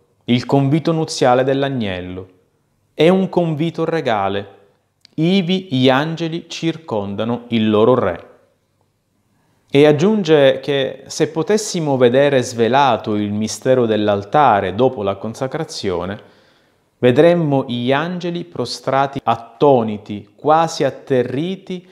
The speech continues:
allo spettacolo di tanto amore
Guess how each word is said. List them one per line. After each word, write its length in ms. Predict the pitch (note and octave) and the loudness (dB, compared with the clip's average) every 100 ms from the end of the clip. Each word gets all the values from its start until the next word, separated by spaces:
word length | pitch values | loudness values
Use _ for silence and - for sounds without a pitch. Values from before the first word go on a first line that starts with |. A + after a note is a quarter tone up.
| _ _ | _ _
allo 240 | - B2 C3+ | 2 4 2
spettacolo 880 | - D#3 - A#2 F#2+ F2+ A2 A2 - | 0 -8 -6 -4 -4 -4 -6 -6 -6
di 180 | A2 G2+ | -8 -4
tanto 500 | D3 D#3+ D3 - C#3 | -4 -4 -6 -2 -2
amore 520 | B2+ F2+ F2+ G#2 | -2 -6 -8 -10